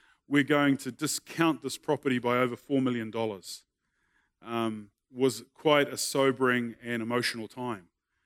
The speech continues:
Just to see the generosity of these folks who could quickly realize the value of that land. They could sell it in a week. It's the most prime real estate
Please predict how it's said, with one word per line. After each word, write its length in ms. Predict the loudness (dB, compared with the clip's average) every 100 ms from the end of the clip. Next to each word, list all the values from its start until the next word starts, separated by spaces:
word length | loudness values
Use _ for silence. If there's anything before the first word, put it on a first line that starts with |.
| _ _
Just 260 | -4 -2 0
to 140 | -2 -4 _
see 240 | -8 2 2
the 100 | 2
generosity 680 | 2 4 6 4 2 2 2
of 100 | 2
these 260 | 0 -2
folks 360 | -4 -4 -4 -8
who 80 | -10
could 140 | -10
quickly 320 | -8 -4 0
realize 680 | 0 4 4 4 2 -4 -10 -12 _ _ -12
the 60 | 0
value 300 | 4 6 6
of 100 | 4
that 160 | 2
land. 340 | 2 2 2 -4 _ -4
They 120 | -2
could 200 | 0 -4
sell 260 | 0 4 4
it 60 |
in 100 | 2
a 40 | 0
week. 360 | 0 -2 -4 _ -20 _ _ -8
It's 180 | -6
the 100 | -2
most 260 | 2 2 0
prime 320 | 0 2 4
real 180 | 4 4
estate 360 | 2 0 0